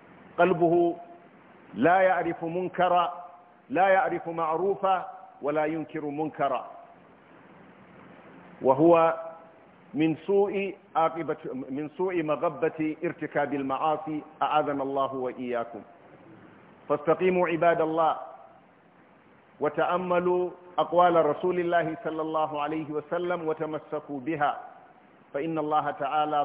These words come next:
ضمن لنا الهداية بالاهتداء بهديه، وإن تطيعوه تهتدوا، وما على الرسول إلا البلاغ المبين.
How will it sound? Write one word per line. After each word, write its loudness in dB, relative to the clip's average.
ضمن -4
لنا -2
الهداية -2
بالاهتداء -2
بهديه، -6
وإن -2
تطيعوه -6
تهتدوا، -2
وما 2
على 2
الرسول -4
إلا -6
البلاغ -2
المبين. -8